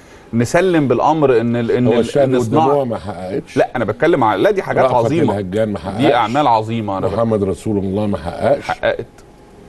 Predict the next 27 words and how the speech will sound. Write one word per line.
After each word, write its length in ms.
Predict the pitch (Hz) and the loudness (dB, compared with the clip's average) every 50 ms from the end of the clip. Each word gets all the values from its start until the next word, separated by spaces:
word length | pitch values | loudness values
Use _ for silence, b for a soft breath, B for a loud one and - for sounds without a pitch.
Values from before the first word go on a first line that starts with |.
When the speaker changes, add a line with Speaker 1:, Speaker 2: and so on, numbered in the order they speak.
| - - - | -20 -8 -4
Speaker 2:
طيب. 120 | - 110 | -4 -2
Speaker 1:
لكن 200 | - 127 117 107 | 0 0 0 0
في 120 | 101 - 110 | -2 -2 -2
مرحلة 400 | 101 101 - - 143 147 147 123 123 | -2 -2 0 0 0 0 0 0 -2
ما 100 | 110 107 | -4 -2
بعد 300 | 110 131 135 131 113 104 | 0 0 0 0 -2 -2
ألفين 420 | - - 104 - - 131 135 131 | -4 -4 -6 -6 -4 -2 -2 -2
وخمسة 440 | 123 107 - 127 127 123 107 - 104 | -2 -4 -2 -2 -4 -4 -4 -6 -6
مثلًا 380 | 98 104 107 - 113 98 71 73 | -6 -6 -6 -4 -4 -4 -4 -4
أو 120 | - - | -4 -4
ألفين، 300 | 92 - - 123 127 120 - B B B B B B - | -6 -4 -2 0 0 0 -2 B B B B B B -2
في 120 | - 110 | 0 0
نهايات 440 | 107 107 107 107 117 135 139 139 - | 2 2 2 4 4 2 2 0 0
فترة 320 | - 135 127 - 123 110 - | -2 -2 0 0 -2 -2 -2
مبارك، 360 | 107 98 101 110 117 120 123 120 - B B B B B B B - - | -4 0 2 2 4 4 2 0 -4 B B B B B B B -4 -2
كان 180 | 170 190 226 | 0 0 2
بيتقال 340 | 190 185 165 - 147 190 190 | 2 2 2 2 2 0 0
ساعتها 460 | - - 110 127 165 - 170 165 143 | 0 0 0 0 0 0 0 0 0
إن 100 | 156 156 | 2 2
الإنفاق 420 | 143 135 135 135 - - 165 156 147 | 2 2 2 2 2 0 0 0 2
ده 120 | 139 143 | 2 4
ليه؟ 240 | 135 139 151 156 151 | 4 4 4 4 4
ده 180 | 131 135 131 | 4 4 4
كده 220 | 127 - 143 135 139 | 4 2 2 2 2
ماسبيرو 360 | 131 120 - - 151 147 139 | 0 0 -2 0 2 2 4
بيخسر. 480 | 110 131 147 - - - 147 143 135 127 | 4 4 2 2 0 0 0 0 2 2
ده 180 | 135 113 - | 2 2 2